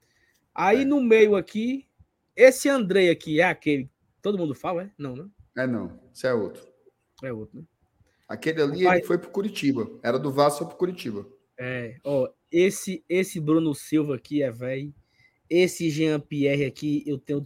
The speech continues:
Speaker 1: tanto nojo desse cidadão, macho.
Speaker 2: Ele é aquele que era do Grêmio?
Speaker 1: É, preguiçoso.
Speaker 2: O Gustavo quer ele, ó.
Speaker 1: Quer não, o Gustavo não quer não.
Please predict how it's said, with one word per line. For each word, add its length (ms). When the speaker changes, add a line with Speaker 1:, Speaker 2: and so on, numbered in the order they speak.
Speaker 1:
tanto 300
nojo 280
desse 240
cidadão, 420
macho. 360
Speaker 2:
Ele 300
é 40
aquele 300
que 120
era 100
do 100
Grêmio? 560
Speaker 1:
É, 240
preguiçoso. 720
Speaker 2:
O 60
Gustavo 520
quer 240
ele, 220
ó. 60
Speaker 1:
Quer 180
não, 360
o 120
Gustavo 380
não 140
quer 200
não. 360